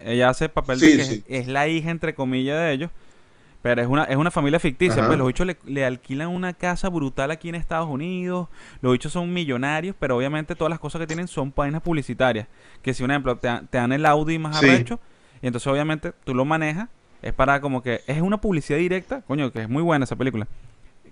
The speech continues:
Speaker 1: Que es como, como tú
Speaker 2: Ujú.
Speaker 1: convences a, lo-, a tus propios vecinos o a las personas que te rode-, te rodean, qué sé yo, en el gimnasio, en, o en la vaina de las uñas, en donde juegas golf,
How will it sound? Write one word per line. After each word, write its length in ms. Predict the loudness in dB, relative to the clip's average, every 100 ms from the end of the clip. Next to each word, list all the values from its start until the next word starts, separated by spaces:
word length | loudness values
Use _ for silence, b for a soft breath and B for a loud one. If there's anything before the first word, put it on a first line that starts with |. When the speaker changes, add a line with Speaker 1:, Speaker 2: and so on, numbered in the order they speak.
| -8
Speaker 1:
Que 120 | -8
es 60 |
como, 440 | -2 0 2 0 -2 _ -8
como 240 | -4 -4
tú 80 | 0
Speaker 2:
Ujú. 60 | 4
Speaker 1:
convences 380 | 4 4 0 -2
a, 60 | -2
lo-, 160 | 0 0
a 80 | 2
tus 120 | 0
propios 420 | 0 0 0 0
vecinos 720 | 0 -2 -2 0 0 -2 -6 b b -6
o 140 | -2
a 20 |
las 80 | 0
personas 300 | 2 0 0
que 80 | -4
te 100 | -4
rode-, 340 | 0 0 0 -2
te 120 | -4
rodean, 320 | -2 -2 -2
qué 100 | -6
sé 100 | -6
yo, 40 | -4
en 60 |
el 80 | -4
gimnasio, 680 | -4 -4 -2 -4 -4 -6 -6
en, 80 | -8 b b
o 160 | -6 -4
en 260 | -2 -4 -2
la 100 | -2
vaina 180 | -2
de 60 | -2
las 100 | -2
uñas, 560 | -2 -2 -2 -4 -8 -10 b b b b
en 640 | -6 -2 -2 0 0 -2 -2
donde 200 | 0 6
juegas 280 | 6 6 2
golf, 360 | 4 4 2